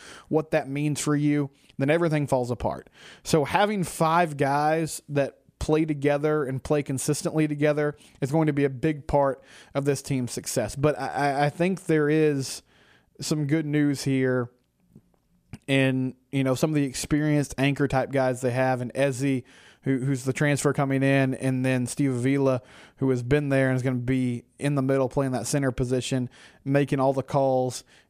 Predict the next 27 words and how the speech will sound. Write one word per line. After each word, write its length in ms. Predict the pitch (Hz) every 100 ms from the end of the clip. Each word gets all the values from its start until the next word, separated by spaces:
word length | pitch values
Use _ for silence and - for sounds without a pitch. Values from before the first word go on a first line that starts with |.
| -
trying 360 | - 151 143
to 60 | 135
help 180 | 143 139
everybody 280 | 135 131 131
understand 520 | 131 - 143 139 127
what 260 | 127 131
their 140 | 139 127
assignments 520 | - 135 135 135 131
are 40 |
gonna 120 | 135 131
be 120 | 131
on 120 | 123
each 280 | 127 104 -
play. 340 | 151 147 143 135 - -
And, 160 | - 175
and 180 | 165 165
I 120 | 151
hope 300 | 147 180 170
that 240 | 160 - 160
you 100 | 156
see 280 | - 160
some 180 | 147 143
younger 300 | 147 151 147
guys, 240 | 143 135 131
particularly 520 | 131 139 147 147 135
Garrett 320 | 131 131 107
Hayes, 460 | 131 135 131 127